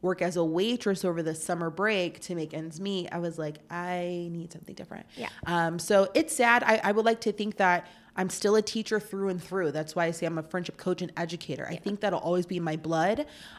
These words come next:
Speaker 1: Um, but it taught me a lot about, you know, our dynamics and trying to relate to one another. And no matter what age you are, that does not change. We're all trying to figure out how to navigate friendships.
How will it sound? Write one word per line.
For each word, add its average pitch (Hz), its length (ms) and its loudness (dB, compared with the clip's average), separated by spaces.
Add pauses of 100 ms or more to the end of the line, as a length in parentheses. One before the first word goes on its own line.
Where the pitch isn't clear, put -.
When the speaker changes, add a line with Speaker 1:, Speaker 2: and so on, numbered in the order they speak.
Speaker 1:
Um, 170 480 0 (140)
but 190 220 4
it 190 100 -2
taught - 260 0
me 240 100 0
a 233 60 2
lot 214 280 4
about, 165 380 2 (220)
you 190 80 -2
know, 180 200 4
our 180 260 4
dynamics 196 720 0
and 170 120 0
trying 175 280 -2
to 180 100 -8
relate 175 260 0
to - 80 -10
one 160 140 -2
another. 156 360 0
And 165 180 -2
no 170 60 0
matter 165 180 2
what 175 200 4
age 185 240 0
you 165 140 2
are, 151 220 2
that 165 500 0
does 175 160 -2
not 170 220 -2
change. - 360 -10
We're 165 140 -2
all 165 220 2
trying 165 300 -4
to 160 80 -6
figure 156 340 -2
out 156 160 2
how 160 80 -2
to 151 80 -4
navigate 143 380 -2
friendships. - 520 -12